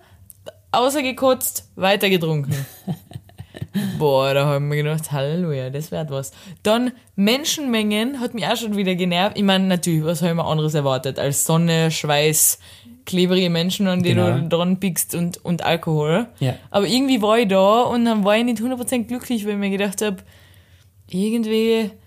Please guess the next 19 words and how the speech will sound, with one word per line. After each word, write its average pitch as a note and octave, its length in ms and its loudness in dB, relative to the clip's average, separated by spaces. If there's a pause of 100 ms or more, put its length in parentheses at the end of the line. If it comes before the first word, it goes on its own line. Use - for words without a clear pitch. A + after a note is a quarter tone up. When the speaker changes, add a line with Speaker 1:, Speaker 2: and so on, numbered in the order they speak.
(380)
Speaker 1:
so - 140 -4
Menschenmassen, A3+ 720 2
dann G#3 100 2
wär G#3 120 4
ich G3+ 60 2
immer A3 160 -4
gleich G#3 200 0
so G#3+ 60 -2
ein G#3 60 -4
bisschen, G#3 500 -2
nicht F#3+ 220 0
panisch, E3 440 0
aber D#3+ 320 2 (280)
hab F#3+ 160 0
ich G3+ 80 -2
schon G#3+ 120 -2
Respekt G3+ 440 -4
vor F3 160 0
so E3 280 0